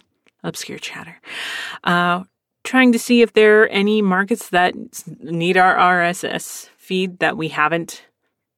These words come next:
given it to. Uh, Audible, for some reason, will not get back to me on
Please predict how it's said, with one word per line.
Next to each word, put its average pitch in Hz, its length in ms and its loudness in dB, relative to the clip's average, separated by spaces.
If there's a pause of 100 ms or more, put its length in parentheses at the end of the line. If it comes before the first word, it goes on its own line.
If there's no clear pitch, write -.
(260)
given 165 240 0
it - 180 -6
to. 170 360 -4 (560)
Uh, 175 360 2
Audible, 254 720 4
for 220 140 0
some 214 280 2
reason, 233 680 2 (240)
will 180 140 0
not 190 260 2
get 196 140 2
back 170 220 0
to - 120 -6
me 196 200 -2
on 175 460 -2